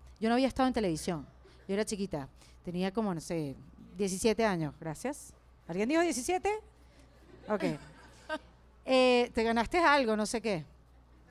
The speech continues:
Hice un casting para un programa que se llamaba Club Disney.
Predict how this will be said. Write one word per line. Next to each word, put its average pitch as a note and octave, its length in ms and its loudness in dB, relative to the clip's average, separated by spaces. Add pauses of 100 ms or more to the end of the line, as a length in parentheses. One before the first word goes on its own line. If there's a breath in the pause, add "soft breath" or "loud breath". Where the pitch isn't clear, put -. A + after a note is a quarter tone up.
(380 loud breath)
Hice D#4 280 2
un B3+ 100 -2
casting A#3 380 -2
para F#3+ 160 4
un F#3+ 80 -2
programa B3 440 2
que F#3 100 -4
se F#3+ 100 -4
llamaba G#3 280 0
Club A3+ 300 0
Disney. D#3+ 460 -2